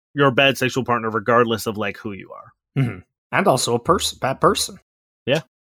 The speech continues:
Speaker 1: you're a bad
Speaker 2: If you're
Speaker 1: person.
Speaker 2: like, "Hey, I got to buy a house and I grew up and now there's an entire generation that can't buy homes and I don't care." You suck.
Speaker 1: Yeah.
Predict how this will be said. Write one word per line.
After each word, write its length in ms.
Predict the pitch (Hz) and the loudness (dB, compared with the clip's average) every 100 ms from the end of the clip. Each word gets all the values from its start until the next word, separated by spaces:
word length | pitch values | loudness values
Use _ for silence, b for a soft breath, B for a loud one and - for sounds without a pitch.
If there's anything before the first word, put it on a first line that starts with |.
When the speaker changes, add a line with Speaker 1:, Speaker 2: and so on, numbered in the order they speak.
| - | -6
Speaker 1:
you're 80 | 120 | -4
a 40 | |
bad 180 | 262 302 | -4 -6
Speaker 2:
If 60 | - | 2
you're 80 | |
Speaker 1:
person. 140 | 170 143 | 4 6
Speaker 2:
like, 200 | 131 - | 4 2
"Hey, 400 | 143 170 117 - _ _ - | 4 4 4 -4 _ _ 0
I 120 | 139 | 2
got 140 | 156 | 4
to 80 | 151 | 2
buy 240 | 123 139 | 4 4
a 80 | 135 | 6
house 340 | 123 156 139 127 | 4 4 4 2
and 140 | 120 | 2
I 140 | 120 | 4
grew 240 | 113 123 113 | 4 4 6
up 200 | 139 - | 6 4
and 160 | 113 | -2
now 160 | 117 117 | 2 2
there's 160 | 120 117 | 2 0
an 80 | |
entire 300 | 113 - 127 | 0 0 0
generation 640 | 110 113 117 110 160 - 123 | 2 2 2 4 2 0 -4
that 100 | 113 | -4
can't 160 | 107 | -4
buy 100 | 113 | -2
homes 240 | 107 104 110 | -4 -4 0
and 80 | |
I 80 | 180 | 0
don't 180 | 143 120 | 0 -2
care." 360 | - 170 107 - _ _ _ _ _ - | 0 0 -2 -6 _ _ _ _ _ -4
You 100 | 165 | 0
suck. 400 | - 247 165 - B B B B _ _ _ _ _ _ _ - | 4 4 2 -2 B B B B _ _ _ _ _ _ _ -4
Speaker 1:
Yeah. 280 | 143 143 | 2 2